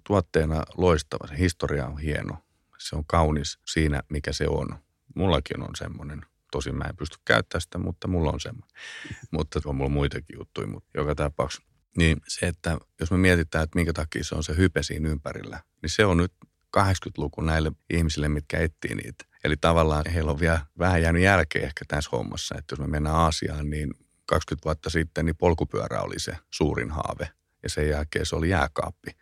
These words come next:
No nyt ne on jo nähty, nyt ne haluaa suihkuhävittäjiä ja seuraavaksi on avaruuslentoja. Et juna kulkee kovaa, että me ollaan täällä härmässä, vedetään vaan ihan omaa showta ja kukaan ei ehkä välttämättä allekirjoita sitä, mikä täällä on menossa, mutta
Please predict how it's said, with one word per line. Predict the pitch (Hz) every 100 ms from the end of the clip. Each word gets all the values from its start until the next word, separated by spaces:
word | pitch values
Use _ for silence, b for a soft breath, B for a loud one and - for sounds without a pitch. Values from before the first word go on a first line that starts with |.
| -
No | -
nyt | 98 107
ne | -
on | 95
jo |
nähty, | 101 107 95 -
nyt | 85 87
ne | 90
haluaa | 90 92
suihkuhävittäjiä | 90 98 85 - 71 - - 78 76
ja | 80
seuraavaksi | 80 82 80 80
on | 92
avaruuslentoja. | 87 73 - 71 71 - 50 50
Et | - _ -
juna | 92 90 76
kulkee | 80 76 85 78
kovaa, | 90 85 73
että | 73
me | 80
ollaan | 80 71 71
täällä | 80 80
härmässä, | 90 82 71 -
vedetään | 73 73 78 78
vaan | 78
ihan | 78 80
omaa | 80 80 71 65 -
showta | 82 78 73 69
ja | 73
kukaan | 78 73 73 69
ei | 69 71 _ -
ehkä | 76 - 80 82
välttämättä | 85 82 76 71 - - 71 _
allekirjoita | - 80 69 - 65 71
sitä, | - - 71
mikä | - 65 - -
täällä | 78 71
on | 50
menossa, | - - - -
mutta | - - - -